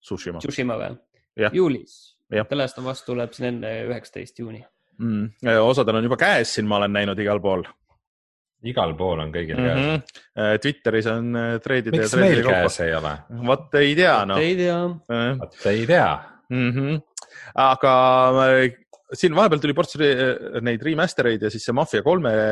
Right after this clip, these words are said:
Speaker 1: remaster, see tundus lihtsalt, ma panin selle kirja, sest see on nii, nii laisk, et, äh, see, <clears throat> äh,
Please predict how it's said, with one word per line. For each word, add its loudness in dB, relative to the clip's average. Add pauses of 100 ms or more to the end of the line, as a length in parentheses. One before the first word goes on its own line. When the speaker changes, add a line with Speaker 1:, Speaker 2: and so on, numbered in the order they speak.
(160)
Speaker 1:
remaster, -2
see -2
tundus -4
lihtsalt, -6
ma -6
panin 0
selle -2
kirja, 0
sest -12
see -4
on -4
nii, -6 (260)
nii -4
laisk, -2 (400)
et, -10
äh, 2 (420)
see, -2 (260)
<clears throat> -2 (1000)
äh, 2